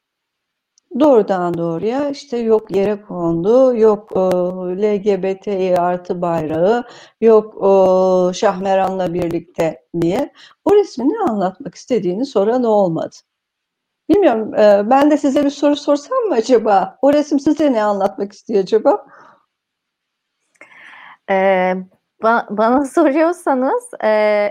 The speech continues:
Speaker 2: yani ben ne anlatmak istediğini, e, yani Şahmeran'ın etrafında bir,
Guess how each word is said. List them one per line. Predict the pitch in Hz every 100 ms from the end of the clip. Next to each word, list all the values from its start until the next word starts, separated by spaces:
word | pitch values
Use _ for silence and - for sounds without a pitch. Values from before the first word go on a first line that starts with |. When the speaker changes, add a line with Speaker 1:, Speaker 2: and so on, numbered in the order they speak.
| -
Speaker 2:
yani | 196 196 202
ben | 214 262 285
ne | 320
anlatmak | 311 311 311 - 320 320
istediğini, | 320 - 302 311 311 339 339 _ - _ _
e, | - -
yani | 233 202 220
Şahmeran'ın | - 302 277 294 302 302 311 349 -
etrafında | 247 240 233 220 214 - 220 220 220 208
bir, | 214 185